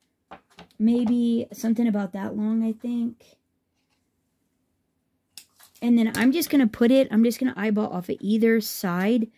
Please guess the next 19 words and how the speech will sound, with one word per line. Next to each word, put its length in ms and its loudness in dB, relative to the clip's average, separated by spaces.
straight 480 0
up 240 -2
from 320 2
the 160 0
edge 180 0
of 60 2
the 80 0
cone, 340 -2
straight 400 -4
up, 260 -6
and 200 2
go 360 2
right 360 2
on 280 0
either 320 2
side 680 -4
of 240 2
the 100 0
cone. 560 -2